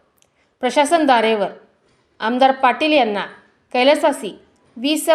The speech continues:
पागे प्रशासकीय इमारतीमध्ये तासगाव नगरपालिका ही नवीन जागेवर स्थलांतरित काही महिन्यापूर्वी झाली.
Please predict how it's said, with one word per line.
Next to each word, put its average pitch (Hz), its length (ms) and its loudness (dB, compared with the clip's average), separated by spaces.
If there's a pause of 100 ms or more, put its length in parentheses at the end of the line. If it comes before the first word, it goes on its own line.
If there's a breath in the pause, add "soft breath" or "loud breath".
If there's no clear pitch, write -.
पागे 226 320 0 (260)
प्रशासकीय 294 540 -2
इमारतीमध्ये 240 680 -2 (580)
तासगाव 269 340 4
नगरपालिका 262 760 2 (200)
ही 277 60 0
नवीन 285 360 4
जागेवर 247 420 0
स्थलांतरित 240 640 -2 (420)
काही 262 240 2
महिन्यापूर्वी 254 640 0
झाली. 240 300 0